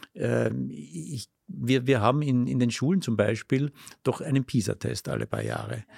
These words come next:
Und da werden die Grundkenntnisse von, von, von jungen Menschen abgefragt.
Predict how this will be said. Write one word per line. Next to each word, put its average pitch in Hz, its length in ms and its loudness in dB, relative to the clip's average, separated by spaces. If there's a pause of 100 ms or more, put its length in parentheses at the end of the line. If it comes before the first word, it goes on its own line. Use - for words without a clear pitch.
(260)
Und 123 240 0
da 113 100 4
werden 120 380 4
die 117 240 0
Grundkenntnisse 120 1700 4
von, 117 320 2
von, 117 340 0
von 113 160 2
jungen 113 220 6
Menschen 98 320 2
abgefragt. - 680 -8